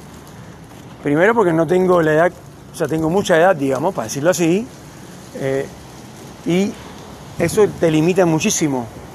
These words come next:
Em, pero en general, eh, depende de cómo uno lo quiera ver, ¿no? Porque tampoco se trata de agarrar, eh, vamos a suponer que te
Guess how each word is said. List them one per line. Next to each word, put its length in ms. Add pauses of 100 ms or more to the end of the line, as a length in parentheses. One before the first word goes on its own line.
(960)
Em, 640 (1400)
pero 160
en 120
general, 500 (500)
eh, 320 (160)
depende 420
de 140
cómo 260
uno 160
lo 140
quiera 240
ver, 220
¿no? 320 (600)
Porque 140
tampoco 300
se 140
trata 360
de 100
agarrar, 380 (1120)
eh, 400
vamos 260
a 40
suponer 300
que 100
te 460